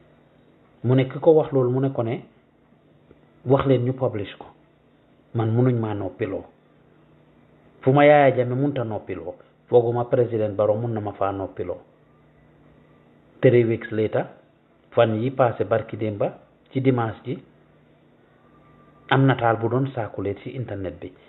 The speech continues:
ñu ne nataali Fatou Camara la. It was proven ne nataal bi ci website lañ ko jëlee, dañ ko Photoshop, jël kanamam gi,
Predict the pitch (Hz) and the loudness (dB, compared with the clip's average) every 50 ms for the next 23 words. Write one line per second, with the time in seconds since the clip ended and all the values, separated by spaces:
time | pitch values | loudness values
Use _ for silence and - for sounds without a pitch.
0 | _ _ _ _ 113 117 110 110 110 - - 113 113 113 - 113 104 98 98 - | _ _ _ _ -2 0 0 0 -2 -4 -6 -6 -6 -2 0 -2 -2 -2 -2 -4
1 | 104 98 95 - - - 101 98 101 98 90 92 92 90 - - _ _ _ _ | -4 -4 -4 -6 -8 -6 -6 -4 -4 -4 -4 -6 -6 -8 -12 -20 _ _ _ _
2 | _ _ _ _ _ _ _ _ _ _ - _ _ _ _ _ - _ _ _ | _ _ _ _ _ _ _ _ _ _ -20 _ _ _ _ _ -20 _ _ _
3 | _ _ _ _ _ _ _ _ _ _ _ _ _ _ _ - _ _ _ _ | _ _ _ _ _ _ _ _ _ _ _ _ _ _ _ -20 _ _ _ _
4 | _ _ _ _ _ _ _ 135 127 127 127 123 123 - - 196 185 156 127 127 | _ _ _ _ _ _ _ 2 4 4 2 2 0 -2 0 0 2 2 0 -2
5 | 113 95 76 73 - - - - _ _ _ 127 143 135 143 139 123 113 107 117 | -2 -4 -6 -10 -12 -16 -20 -20 _ _ _ 0 2 2 2 0 0 0 -2 -6
6 | - - 139 139 151 139 139 - - 120 113 110 - - 120 120 113 - - 110 | -6 -4 -4 -2 -2 -4 -4 -6 -4 -2 -2 -2 -2 -2 -4 -4 -4 -4 -6 -6
7 | 98 110 98 101 98 104 - - _ _ _ _ _ _ _ _ 127 113 131 120 | -4 -4 -6 -4 -6 -8 -8 -12 _ _ _ _ _ _ _ _ -2 0 0 0
8 | 120 117 - - - - 139 - 127 110 - - 110 - - - - - _ _ | 0 0 0 -2 0 0 0 0 0 -6 0 0 0 0 0 -10 -20 -20 _ _
9 | _ _ _ _ _ - 110 120 135 127 127 - 123 113 110 107 107 110 104 101 | _ _ _ _ _ -4 2 4 4 4 2 -2 -4 -4 -4 -4 -4 -6 -6 -6
10 | - 147 | -10 -12